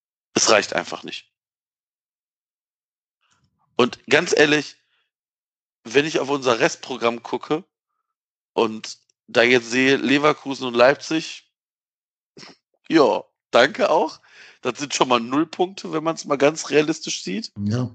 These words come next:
Speaker 2: aufs Restprogramm kommen wir gleich. Das machen wir gleich.
Speaker 1: Ach so,
Speaker 2: Da habe ich
Speaker 1: ja.
Speaker 2: auch, habe ich auch eine andere Meinung zu, als du, aber das können wir gleich nochmal
Speaker 1: Ja.
Speaker 2: on air diskutieren, also wenn wir soweit sind.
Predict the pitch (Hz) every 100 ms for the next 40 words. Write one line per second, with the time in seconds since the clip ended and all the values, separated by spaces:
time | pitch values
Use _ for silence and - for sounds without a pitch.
0 | _ - 113 156 - 156 139 143 127 110
1 | 101 110 - 117 110 110 104 101 101 -
2 | - - 101 110 113 110 107 - _ -
3 | - - 143 151 151 139 151 131 143 135
4 | - 123 - 143 127 120 127 127 120 123
5 | 113 113 85 85 - - 117 117 110 110
6 | - 107 120 139 - 104 101 101 104 101
7 | 104 104 107 110